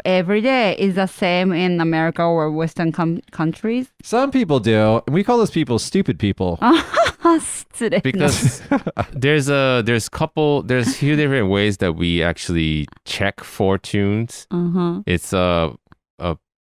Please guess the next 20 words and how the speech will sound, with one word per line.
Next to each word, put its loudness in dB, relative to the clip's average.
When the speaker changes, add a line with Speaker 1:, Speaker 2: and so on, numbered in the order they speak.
Speaker 3:
a 0
zodiac 0
sign, -4
Speaker 1:
Uh-huh. -2
Speaker 3:
um, -2
blood 0
types, -6
uh, -6
and 0
then, 0
yeah, -4
horoscope. -6
So 0
every, -4
every 0
day 0
on, 0
in 0
the 2
morning, 0